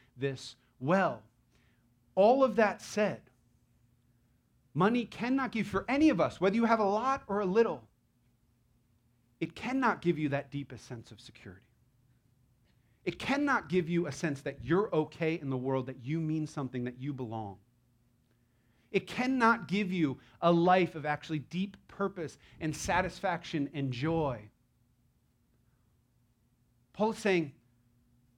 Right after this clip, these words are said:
but take what Jesus said seriously. It's one or the other. You gotta open your hands at some point and actually take the risk. Because generosity is nothing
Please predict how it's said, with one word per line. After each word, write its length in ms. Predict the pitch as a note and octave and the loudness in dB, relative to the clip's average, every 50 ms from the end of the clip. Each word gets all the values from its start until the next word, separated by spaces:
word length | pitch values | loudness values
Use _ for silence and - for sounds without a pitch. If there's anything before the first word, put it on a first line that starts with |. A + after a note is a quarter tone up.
| _ _ | _ _
but 100 | - - | -18 -12
take 220 | - - B3+ A#3+ - | -10 -10 -10 -8 -8
what 140 | A3+ A3 A3 | -8 -10 -8
Jesus 320 | - - G3 F3 F#3+ F3+ | -8 -8 -6 -6 -8 -8
said 220 | - - - - - | -8 -8 -10 -10 -8
seriously. 320 | - F#3 E3+ E3+ - G3+ | -6 -6 -6 -4 -6 -10
It's 160 | F3 - - | -16 -16 -14
one 140 | - F3 F#3+ | -12 -10 -10
or 60 | G#3+ | -8
the 160 | G#3 G#3 G3+ G#3 | -6 -6 -6 -6
other. 260 | G#3+ E3+ C#3 B2 - _ _ _ | -6 -8 -10 -14 -18 _ _ _
You 60 | - E3+ | -8 -6
gotta 160 | E3+ F#3+ - | -6 -2 0
open 240 | - G#3+ G#3+ - A3+ | 0 0 0 0 -2
your 100 | A3+ G#3 | -2 0
hands 280 | F#3 G3 F#3 E3+ D3+ C3+ | 0 0 0 0 -2 -4
at 80 | C3 | -8
some 240 | - - E3+ D#3+ D#3 | -8 -6 -4 -4 -6
point 300 | D3+ - D#3+ C#3+ A#2+ A2 _ _ _ _ _ _ _ _ _ _ _ _ _ _ _ - | -6 -8 -10 -10 -10 -12 _ _ _ _ _ _ _ _ _ _ _ _ _ _ _ -8
and 160 | D3+ D#3 D#3+ - | -8 -6 -2 2
actually 440 | F3+ F#3 G#3+ G#3+ - - A#3 A3 G#3 | 4 4 4 2 0 -4 -4 -4 -4
take 300 | - - A3 G#3+ D3+ - | -2 -2 -2 -2 -2 -2
the 80 | G3 | -2
risk. 380 | F#3 F#3+ G3 F#3 - - - - _ _ _ _ _ _ _ _ _ _ _ _ _ _ _ _ _ _ _ | 2 4 4 2 2 -2 -8 -20 _ _ _ _ _ _ _ _ _ _ _ _ _ _ _ _ _ _ _
Because 220 | - E3+ G3 F#3 - | 2 2 2 2 2
generosity 640 | - F#3 A3 B3 B3 A#3+ A#3 A#3+ A#3 A#3 G#3 F#3+ | 2 2 2 4 4 4 4 4 2 0 0 2
is 120 | F3+ D#3+ C#3 | 2 2 2
nothing 720 | D#3+ E3 F3 G#3 A3+ A3+ A3+ - E3+ D3 C3 A#2 A2 A2 | 2 2 4 4 4 2 2 -2 -4 -4 -4 -4 -8 -10